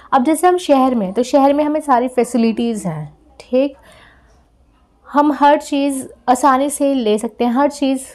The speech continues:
पे हमारी पहुंच है ना। लेकिन वही अगर हम villages में होते हैं या backward areas में होते हैं तो हमें हर चीज़ आसानी से accessible नहीं होती, ठीक है। तो ऐसे ही स्वयं को accessible, ये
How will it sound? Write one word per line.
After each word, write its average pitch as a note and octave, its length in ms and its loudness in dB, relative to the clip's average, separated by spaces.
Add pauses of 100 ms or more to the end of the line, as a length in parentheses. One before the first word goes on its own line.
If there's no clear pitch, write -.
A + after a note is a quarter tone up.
(160)
पे C#4+ 60 2
हमारी B3 300 2
पहुंच F#3+ 400 -4
है G3 160 -6
ना। A#3+ 60 -4
लेकिन C4 460 -2 (120)
वही B3+ 520 2 (720)
अगर C#4 280 4
हम D#4 320 -4 (840)
villages C4+ 460 2
में C4+ 100 2
होते A3 200 0
हैं A3 140 0
या A3+ 140 2
backward A3+ 460 2
areas G#3+ 480 2
में A3 60 0
होते G3+ 180 0
हैं A#3 60 -2
तो C#4 60 2
हमें C4+ 380 2
हर C4 240 2
चीज़ C#4 240 0
आसानी G#3+ 360 -4
से B3+ 240 2 (240)
accessible C#4 520 2
नहीं G3+ 300 -2
होती, G3 320 -6 (400)
ठीक C4 160 -2
है। F4 140 0 (220)
तो D4 60 -2
ऐसे C4+ 420 2
ही E4 300 2
स्वयं B3 400 0
को C4+ 160 2
accessible, C4+ 800 0
ये D4 420 0